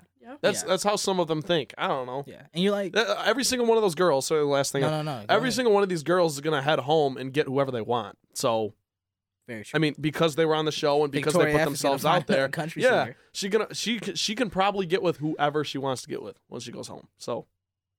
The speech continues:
Speaker 3: Yeah, but they're all, yeah, they're all infatuated. Like, I think love at first sight is really just infatuation at first sight. Um, but all of them are infatuated, and they were just infatuated with the idea of, like,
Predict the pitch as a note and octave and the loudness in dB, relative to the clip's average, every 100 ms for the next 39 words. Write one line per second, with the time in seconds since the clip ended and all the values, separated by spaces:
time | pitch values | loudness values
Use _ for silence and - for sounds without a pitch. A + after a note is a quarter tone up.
0 | _ F3 D3+ A#2 C3+ C#3 E3 F3+ F3 D#3 | _ 0 0 -2 -6 -2 0 0 0 -2
1 | D3+ A2+ D3 F3+ D#3 - C#3+ C#3+ - D#3 | -2 -2 -2 0 -2 -4 -2 0 0 0
2 | D3 D3 D3 A#2 _ _ _ _ - C#3 | 0 0 -2 -6 _ _ _ _ -8 -2
3 | C#3+ G3+ D3+ D3+ D3+ C#3+ D3 C#3 C3+ C3 | 0 0 0 0 0 -2 -6 -4 -6 -6
4 | C3 C3 B2 B2 A#2+ B2 A#2+ A#2 A#2+ B2+ | -8 -8 -8 -12 -8 -8 -8 -10 -8 -8
5 | C3+ C#3 _ - C3 - C3 - C3 C3 | -10 -12 _ -14 -10 -8 -6 -4 -4 -4
6 | - - - _ B2 G#2+ F#2+ - D3 E3+ | -8 -18 -20 _ -10 -10 -12 -4 0 2
7 | F3+ D3+ B2+ C#3 C#3+ D3+ C#3+ F#3 G#3 G3+ | 2 -2 -2 -2 -2 -4 -2 0 0 -4
8 | D#3 D3 D3+ D#3+ D3 C3+ C3+ B2 A#2 A2 | -4 -2 -2 0 -2 -4 -6 -8 -8 -8
9 | B2+ C3+ B2+ C3 A#2+ A#2+ A#2+ - | -6 -4 -4 -8 -8 -8 -8 -10